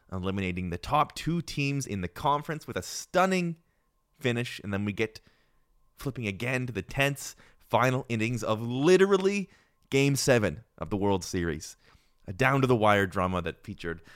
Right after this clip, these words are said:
some, some larger-than-life performances on the biggest stage. It was truly everything you would ever want in a sports night. One of the special evenings that reminds somebody like me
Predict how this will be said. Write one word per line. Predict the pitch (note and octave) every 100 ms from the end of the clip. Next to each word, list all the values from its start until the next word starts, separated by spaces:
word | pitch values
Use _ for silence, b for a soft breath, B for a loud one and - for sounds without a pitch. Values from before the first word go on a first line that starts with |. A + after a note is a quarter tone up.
| B
some, | - G#2
some | - A2
larger-than-life | A2+ C#3 D#3 C#3 A#2+ G#2+ F2+ F#2
performances | F2+ - E2 E2+ - D#2+
on | E2
the | E2+
biggest | F2+ D3 C3 A#2+
stage. | - F#2 F2+ F2 - b b b b b
It | A#2+
was | A2+ -
truly | - E3 F#3 F3+ F#3 -
everything | B2+ B2 B2 B2+ A#2
you | G#2 E2+
would | E2+ _
ever | B2+ B2+ B2+ B2
want | F#2 F2 F2 -
in | F#2+
a | F2
sports | - F#2+ E2+ -
night. | D#2+ -
One | G2 A#2+ C3+
of |
the | A#2
special | - - D3+ - E3
evenings | A#2+ G#2+ G#2+ G#2
that | F#2
reminds | E2+ E2 E2 E2
somebody | C3 C#3+ C3+
like | A2+ G2 A2
me | C3 D3 D#3+